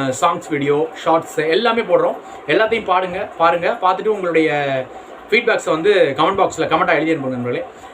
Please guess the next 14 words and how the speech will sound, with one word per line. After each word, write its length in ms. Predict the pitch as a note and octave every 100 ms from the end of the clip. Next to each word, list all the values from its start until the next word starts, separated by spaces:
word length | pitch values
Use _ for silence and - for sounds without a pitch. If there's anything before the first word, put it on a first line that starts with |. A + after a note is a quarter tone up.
| -
ஆ, 340 | C3 C3+ C3+ C3 C3
இன்றைக்கான, 800 | C#3+ F3 G#3 A3+ G#3+ G#3 A3+ C4 - - - - - A#2
ஆ, 140 | A#2+
வீடியோ 240 | C#3+ F3+ D#3
அவ்வளோ, 220 | D3 C#3 C3+ C3+ C3+ C3+
இன்றைக்கான 580 | D3 F3+ F3 E3+ G3+ A#3 - - -
வீடியோ 180 | C#3+ D#3
அவ்வளவுதான். 420 | C#3 C#3 D#3 A3 - -
இது 160 | D#3 G3+
போன்ற 340 | G#3+ A3 A3+
ஒரு, 280 | F#3 A3+ C4 - -
மேலும் 280 | F3 A3+ G#3+
ஒரு 120 | E3+
அருமையான 520 | C#3+ F#3 F#3+ F#3